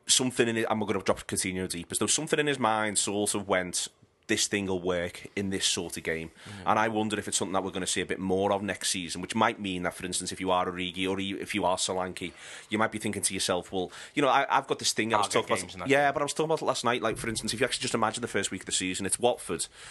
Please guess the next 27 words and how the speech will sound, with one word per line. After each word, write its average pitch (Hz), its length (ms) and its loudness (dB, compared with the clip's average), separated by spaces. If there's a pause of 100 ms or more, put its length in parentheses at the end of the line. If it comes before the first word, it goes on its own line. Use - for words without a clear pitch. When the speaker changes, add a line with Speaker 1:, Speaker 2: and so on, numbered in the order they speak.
Speaker 1:
the 101 80 -4
Champions 107 380 2
League 98 140 -6
qualifier, 95 500 0
and 90 100 -4
then 85 100 -4
Palace 87 360 0
at 85 60 -2
home. 82 180 -2 (420)
They're 113 120 4
the 113 100 -6
three 113 180 -4
games. 95 300 0
Now, 95 60 4
Palace 117 300 2
at 107 60 2
home 101 140 2
has 92 100 -6
not 98 140 0
been 95 100 0
a 92 60 -2
straightforward 90 500 -2
game 82 180 0
for 80 280 -8
us. 90 260 -8
Watford 117 340 0
away, 95 380 0